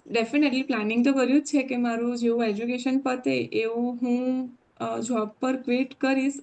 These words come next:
અને મારે પોતાનો બિઝનેસ સ્ટાર્ટ કરવો છે. મારે as a working, અ, બિઝનેસ વુમન બનવું છે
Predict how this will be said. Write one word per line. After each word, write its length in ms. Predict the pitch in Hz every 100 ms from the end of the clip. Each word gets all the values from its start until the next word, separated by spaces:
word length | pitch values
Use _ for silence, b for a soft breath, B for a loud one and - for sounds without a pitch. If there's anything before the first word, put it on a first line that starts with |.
| _ - -
અને 400 | 220 226 233 240
મારે 280 | 233 233
પોતાનો 420 | 240 240 233 233 247
બિઝનેસ 440 | 240 208 220 226
સ્ટાર્ટ 300 | - 196 196
કરવો 260 | 214 208 208
છે. 140 | 214
મારે 280 | 214 214 226
as 60 |
a 120 | 220 226
working, 520 | 214 208 - 233 233
અ, 160 | 220
બિઝનેસ 540 | 214 247 233 240 247 247
વુમન 380 | 226 220 220 220
બનવું 360 | 208 214 208
છે 160 | 208